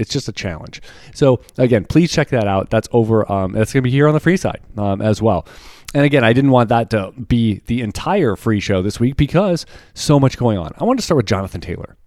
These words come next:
Uh, I've got two or three thro-, running back things, and we'll see, uh, how much time I have to, to go into other things here. But Jonathan Taylor, I will, I, I've heard a couple, I, I've heard many,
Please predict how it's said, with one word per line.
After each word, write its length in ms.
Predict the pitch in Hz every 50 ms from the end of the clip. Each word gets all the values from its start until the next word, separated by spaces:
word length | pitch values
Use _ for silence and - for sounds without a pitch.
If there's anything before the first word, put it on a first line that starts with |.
| -
Uh, 160 | 107 98 98 98
I've 200 | 110 131 147 147
got 120 | 151 135
two 140 | - - 214
or 80 | 214 190
three 180 | - - 175
thro-, 300 | 156 147 139 127 123 131 -
running 200 | 120 127 123 120
back 240 | 117 117 107 104 -
things, 300 | - 113 110 113 110 104
and 100 | 104 101
we'll 80 | 95 87
see, 320 | - - 120 110 107 98 - - - - - -
uh, 100 | - 95
how 160 | 85 110 113
much 160 | 110 101 -
time 220 | - 107 107 104 101
I 80 | 98
have 260 | 92 92 92 92 87 -
to, 180 | 98 95 90
to 200 | - - - 107
go 140 | 95 101 101
into 140 | 98 95 - -
other 160 | 95 92 90
things 300 | 85 - 92 90 95 -
here. 180 | - - - - - - - _ - -
But 280 | - 139 120 - - - - _ _ _ -
Jonathan 380 | - 139 156 208 214 190 165 127
Taylor, 320 | - 120 98 82 - - - - - _ _ _ _ _ _ _ _ _ _ _ _ - - -
I 160 | - 131 143 170
will, 220 | 175 175 165 -
I, 220 | - - 123 120 -
I've 140 | - 131 120
heard 240 | 131 160 170 156 - -
a 100 | 131 123
couple, 580 | - - - 196 202 - 185 170 165 147 - _ -
I, 220 | 127 135 - 131
I've 80 | 131 -
heard 160 | - 147 131
many, 520 | 135 156 185 214 208 190 180 170 165 147